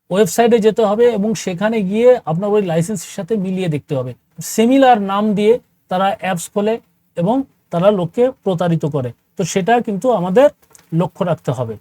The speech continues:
এইবার দেখুন আমরা দেখব যে আরবিআই, আরবিআই কিন্তু প্রত্যেক বছরে একটা লিস্ট বের করে, যে লিস্টে দেখায় যে এই সমস্ত অ্যাপ ব্যান করা হয়েছে, এই অ্যাপসের থেকে আপনারা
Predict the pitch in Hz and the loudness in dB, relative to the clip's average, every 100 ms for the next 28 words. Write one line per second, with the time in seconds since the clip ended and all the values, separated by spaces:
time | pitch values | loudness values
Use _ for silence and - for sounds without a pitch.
0 | _ _ - 240 269 233 220 175 220 226 | _ _ 0 2 2 4 4 4 0 0
1 | 180 196 208 214 208 160 208 175 170 220 | 2 6 8 6 2 2 2 2 0 2
2 | 202 220 226 _ _ _ - 165 240 277 | 4 4 2 _ _ _ -2 2 4 4
3 | 220 135 104 - _ - 156 175 214 240 | 4 2 -4 -12 _ -4 0 0 4 4
4 | 240 233 226 254 254 - _ _ _ 190 | 4 0 -2 -2 -4 -6 _ _ _ -4
5 | - - 247 196 170 180 233 240 233 240 | -4 0 0 2 -2 0 2 2 0 -2
6 | 190 220 - 175 180 156 165 214 240 208 | 0 0 0 -2 -2 -2 0 2 2 2
7 | 202 180 214 - 240 202 165 - 214 247 | 2 0 -2 -2 0 2 0 0 0 -2
8 | - 196 214 - 226 214 233 - 190 202 | -2 -4 -4 -4 -6 -6 -8 -6 -4 -4
9 | 165 165 185 202 220 214 233 240 269 - | -2 -2 -2 0 4 4 2 0 -2 -2
10 | 202 196 185 - 214 165 226 277 269 _ | -4 -2 -4 -4 -6 -4 -2 -2 -4 _
11 | _ 156 160 202 208 254 | _ -6 -4 2 2 2